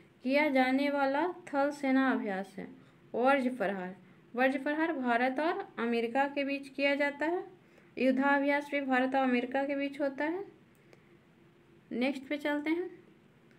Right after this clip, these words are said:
विश्व बैंक ने दुकानदारों के लिए डिजिटल और संपर्क रहित बैंकिंग मंच मर्चेंट स्टैक लॉन्च किया है।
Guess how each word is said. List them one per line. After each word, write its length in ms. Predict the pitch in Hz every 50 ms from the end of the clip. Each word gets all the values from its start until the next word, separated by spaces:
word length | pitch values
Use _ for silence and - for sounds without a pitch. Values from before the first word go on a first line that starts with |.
| - - - - _ - - 240
विश्व 340 | 240 294 359 349 - 330
बैंक 300 | 302 311 311 311 320 320
ने 300 | 320 320 320 302 311 320
दुकानदारों 800 | 311 294 277 285 294 285 285 285 269 277 277 269 269 277 302 320
के 220 | 311 311 294 269 262
लिए 460 | 262 247 226 190 175 - - - - -
डिजिटल 600 | - 214 247 262 262 254 254 254 311 302 302 302
और 160 | 285 285 294
संपर्क 580 | 294 - 269 262 262 262 262 285 302 277 285 294
रहित 380 | 262 262 262 269 269 262 262
बैंकिंग 520 | 247 254 254 254 254 262 262 285 277 277 302 320 - - - - - - - - - -
मंच 380 | 247 269 277 277 294 285 - 349 359 359 - - - - - - - - - - _ _ _ - - - - - - - - - - -
मर्चेंट 960 | 240 247 269 277 277 277 269 - 311 302 311 311 - - 302 294 311 349 339 339 - - -
स्टैक 680 | 233 262 262 - - - - - 277 277 294 311 302 294
लॉन्च 380 | 269 262 269 269 285 302 -
किया 340 | - - - 214 196 190 196
है। 260 | 202 190 185 185 180